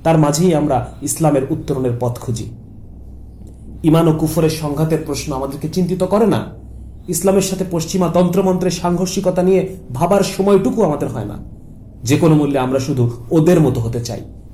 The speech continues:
জাতে উঠতে চাই। চন্দ্রাহতের মতো ঘোর লাগা চোখে আমরা জীবনভর ছুটে চলি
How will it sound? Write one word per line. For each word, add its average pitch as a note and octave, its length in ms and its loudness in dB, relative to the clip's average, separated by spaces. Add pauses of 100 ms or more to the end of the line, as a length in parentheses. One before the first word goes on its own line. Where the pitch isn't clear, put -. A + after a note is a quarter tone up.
জাতে D#3+ 320 2
উঠতে E3+ 320 6
চাই। B2+ 220 -2 (680)
চন্দ্রাহতের D#3 640 4
মতো C#3 220 -2
ঘোর A#2+ 300 0
লাগা C3+ 200 0
চোখে C3 300 -6 (280)
আমরা D3 220 2
জীবনভর D3 640 4
ছুটে B2+ 200 -4
চলি A#2+ 240 -2